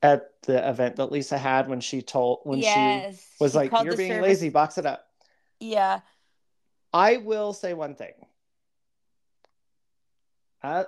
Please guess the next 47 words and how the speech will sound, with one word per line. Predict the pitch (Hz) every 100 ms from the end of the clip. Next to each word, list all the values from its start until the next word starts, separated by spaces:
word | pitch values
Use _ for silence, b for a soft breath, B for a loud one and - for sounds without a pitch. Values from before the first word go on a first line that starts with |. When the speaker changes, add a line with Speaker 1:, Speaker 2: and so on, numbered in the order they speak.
| 190
Speaker 1:
from | 185 160
working | 156 165 190 185
in | 175
restaurants, | 147 147 156 147 143 147 - - _ b b _ _ _ _ _ _ -
being | 151
a |
restaurant | 170 160 170 151
manager | 143 135 131 131
for | 139
a |
minute, | 127 127
blah, | -
blah, | 135
blah. | 123 120 120 123 _ _ _ _ _ _ _ _ _ _ _ _
The | - 180
idea | 233 180 165 180 180
to | 180 175
me | 147 143
of | 127
not | 127 139 107
boxing | 123 127 - 175 175
up | 180
someone's | - 180 185 185
food | 180 180 185 185 - _
that | 170 165
you | 160
give | 143 143
to | 170
them | 160 160 165
just | 151 135 -
is | 143 123 - _ _
weird. | - 123 123 143 180 214 _ _ _ _ _ _
Like, | 185 214 143 127
giving | 196 208 226 214
them | 208
the | 196
food | 185 185 185
in | 175
the | 143
box | 135 143 160 -
when | 151
they | 139
didn't | 139 143 143
originally | 123 131 127 156 160
have | 156 160
the | 160
food, | 160 170 165 160